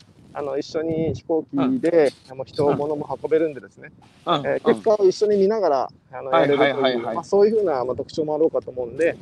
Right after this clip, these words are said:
Speaker 1: はい、はい。
Speaker 2: まあ、そういった形での、こう、コンサル業務。まあ、大体そのぐらい、まあ、大体そのぐらい大きな四つぐらいのですね、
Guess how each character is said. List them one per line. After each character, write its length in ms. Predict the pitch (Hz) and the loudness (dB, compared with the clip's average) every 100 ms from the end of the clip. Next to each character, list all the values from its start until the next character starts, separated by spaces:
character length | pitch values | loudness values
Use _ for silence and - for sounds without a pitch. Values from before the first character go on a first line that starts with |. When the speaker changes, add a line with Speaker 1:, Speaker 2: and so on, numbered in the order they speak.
| - | -6
Speaker 1:
は 140 | - 139 | -2 -2
い、 100 | 107 | -2
は 140 | 135 | -4
い。 20 | |
Speaker 2:
ま 60 | 120 | -4
あ、 40 | 156 | -4
そ 80 | |
う 20 | 175 | -6
い 20 | |
っ 40 | |
た 80 | 170 | -4
形 280 | 156 160 - | -2 -2 -2
で 80 | 220 | -4
の、 180 | 214 131 - | -2 -2 2
こ 120 | 135 | 2
う、 40 | |
コ 120 | 139 | 2
ン 40 | 143 | -2
サ 100 | 143 | -2
ル 80 | 135 | -2
業 140 | 139 | -2
務。 160 | 127 104 160 | -6 -14 -8
ま 120 | 185 | -2
あ、 40 | |
大 160 | 170 180 | 0 2
体 160 | 180 180 | 2 -2
そ 100 | 185 | -2
の 80 | 175 | -4
ぐ 80 | |
ら 160 | 175 170 | -2 0
い、 80 | 156 | 0
ま 40 | |
あ、 0 | |
大 80 | 170 | -2
体 0 | |
そ 100 | - | -6
の 0 | |
ぐ 0 | |
ら 0 | |
い 0 | |
大 0 | |
き 0 | |
な 180 | 135 107 - _ - | -16 -18 -20 _ -2
四 140 | 151 | 0
つ 160 | 143 165 | 0 0
ぐ 80 | 165 | 2
ら 100 | 156 | 2
い 60 | |
の 80 | 117 | 0
で 80 | 95 | -6
す 100 | - | -14
ね、 140 | 120 | -16